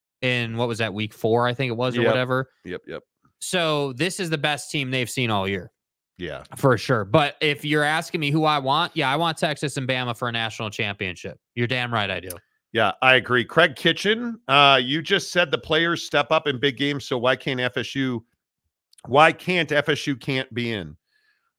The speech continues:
Speaker 2: Uh, why can't F S U be in? Because Jordan Travis isn't gonna have an opportunity, and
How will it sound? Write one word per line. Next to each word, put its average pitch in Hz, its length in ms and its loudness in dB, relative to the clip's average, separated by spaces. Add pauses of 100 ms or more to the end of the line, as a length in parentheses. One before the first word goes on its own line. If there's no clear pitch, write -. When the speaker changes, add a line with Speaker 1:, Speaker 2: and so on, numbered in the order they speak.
Speaker 2:
Uh, 135 300 6
why 135 220 4
can't 156 260 0
F 151 160 -2
S - 180 -2
U 165 80 -2
be 143 220 -2
in? 165 180 -4
Because 131 800 2
Jordan 135 380 -2
Travis 135 440 0
isn't 120 180 -8
gonna 120 160 -4
have 127 160 0
an 123 80 -4
opportunity, 135 840 -4
and 113 460 -2